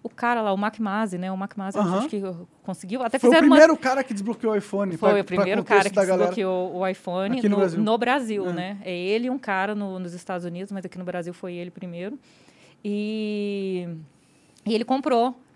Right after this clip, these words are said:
Speaker 1: ele conseguiu essa... Não sei se ele comprou ou se ele ganhou, né? Não, comprou, né?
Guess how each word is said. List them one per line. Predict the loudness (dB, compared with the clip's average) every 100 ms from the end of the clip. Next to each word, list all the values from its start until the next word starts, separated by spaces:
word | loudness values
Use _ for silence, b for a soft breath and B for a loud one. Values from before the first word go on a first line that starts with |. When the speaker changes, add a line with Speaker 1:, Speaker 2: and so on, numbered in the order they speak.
| -14
Speaker 1:
ele | -10
conseguiu | -8 -8 -6 -6 -6 b b b b
essa... | -10 -10 -6 -4 -2 0 0 0 -2
Não | -6
sei | -8
se |
ele | -8
comprou | -8 -10
ou | -10
se | -10
ele |
ganhou, | -8 -6 -6
né? | -8
Não, | -10 -12
comprou, | -10 -12 -12 -14
né? | -14